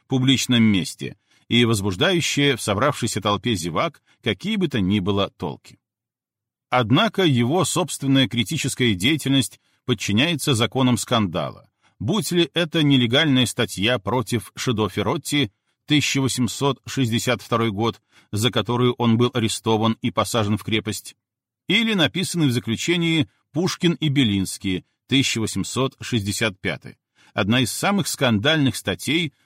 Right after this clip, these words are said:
в истории русской критики. Скандал — нарушение обыденной естественной логики, правил хорошего тона,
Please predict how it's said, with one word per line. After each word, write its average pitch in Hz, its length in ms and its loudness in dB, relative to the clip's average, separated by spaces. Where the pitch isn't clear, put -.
в 104 120 -4
истории 113 560 -2
русской 104 440 -6
критики. - 480 -16
Скандал — 135 720 2
нарушение 170 640 2
обыденной 160 760 2
естественной 135 800 2
логики, 90 640 -2
правил 123 360 2
хорошего 127 500 0
тона, 76 460 -6